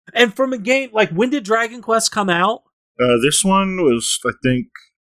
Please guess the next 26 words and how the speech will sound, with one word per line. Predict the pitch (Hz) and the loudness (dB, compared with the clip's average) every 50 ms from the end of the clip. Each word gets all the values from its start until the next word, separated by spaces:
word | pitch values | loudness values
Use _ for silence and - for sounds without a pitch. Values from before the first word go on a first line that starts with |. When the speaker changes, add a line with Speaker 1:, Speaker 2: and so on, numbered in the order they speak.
| _ _ _ - | _ _ _ 2
Speaker 2:
two | - 139 147 | 2 4 4
years | 147 147 147 151 - | 4 2 0 0 0
ago. | 175 170 175 175 185 175 _ _ _ _ _ _ | 0 2 2 0 0 0 _ _ _ _ _ _
Speaker 1:
From | - 277 254 247 | 2 2 4 4
a | 247 | 2
game | 214 180 254 269 294 320 320 277 | 0 0 0 2 2 2 0 -2
that | 247 220 - | -4 -8 -6
came | - 254 269 277 254 | -6 -4 -4 0 0
out | 247 233 226 180 185 | 0 2 2 2 0
in | 196 190 | -2 -2
twenty | - - 220 233 240 247 262 262 240 | -4 -6 -4 -2 0 0 0 -2 -2
seventeen, | - - 262 240 233 220 247 220 - - 226 226 214 202 | -2 -2 0 -2 0 -2 -4 -4 -2 -2 0 2 2 0
twenty | - - 196 214 214 214 214 - | 0 0 0 0 0 0 -2 -2
eighteen, | 196 202 208 196 - - - 180 147 120 101 101 - _ _ _ _ _ - | -2 -2 -2 -2 -4 -2 0 0 0 0 -4 -10 -18 _ _ _ _ _ -2
to | 233 233 | -2 0
just | 185 240 269 - - - | 2 2 2 2 0 -2
treat | - 220 262 285 294 277 240 | -2 -2 0 0 0 -2 -2
women | 226 262 277 277 233 202 175 147 135 131 123 _ _ _ _ - | 0 2 2 4 4 2 0 -2 -4 -10 -14 _ _ _ _ -6
like | 185 180 196 208 214 - - | -2 2 2 2 2 0 -2
they're | 180 214 214 208 | 0 2 2 2
just | 196 147 147 208 226 233 208 - - - - | 0 -2 -2 0 0 0 0 -2 -6 -6 -2
objects. | 180 196 220 240 233 160 127 113 120 123 104 - - - - - - - - _ _ _ _ _ _ - | 2 4 4 4 2 0 -6 -4 -2 -2 -2 -2 -2 -4 -4 -4 -4 -6 -10 _ _ _ _ _ _ 0
Are | 247 262 294 311 320 | 2 4 4 4 2
you | 285 214 226 269 277 277 214 _ | 0 0 0 2 2 2 0 _
kidding | - - - 269 294 302 302 269 208 170 131 123 | -14 -10 -2 0 2 2 4 2 2 0 -2 -6
me? | 123 120 98 - - _ _ | -8 -8 -8 -10 -14 _ _